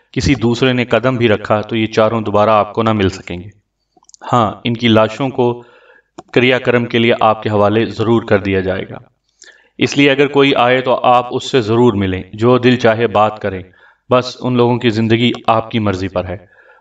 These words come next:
उन्हें कोई नुकसान ना पहुंचे। भानु, मैं तुम्हारे साथ ताउन करने को तैयार हूँ," गणपत राव ने थके थके लहजे में कहा।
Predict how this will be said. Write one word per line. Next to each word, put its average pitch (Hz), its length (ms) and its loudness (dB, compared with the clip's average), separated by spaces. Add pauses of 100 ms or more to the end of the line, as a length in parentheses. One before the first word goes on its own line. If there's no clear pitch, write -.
उन्हें 120 180 2
कोई 131 120 0
नुकसान 123 360 0
ना 120 120 -2
पहुंचे। 107 320 -4
भानु, 95 340 -4 (400)
मैं 123 80 0
तुम्हारे 117 280 2
साथ 117 160 2
ताउन 113 380 0
करने 107 260 -2
को 110 120 -2
तैयार 101 300 0
हूँ," 92 280 -14 (300)
गणपत 110 360 -2
राव 113 200 2
ने 107 140 -4
थके 107 360 -4
थके 110 240 -2
लहजे 101 320 0
में 95 120 -8
कहा। 90 340 -10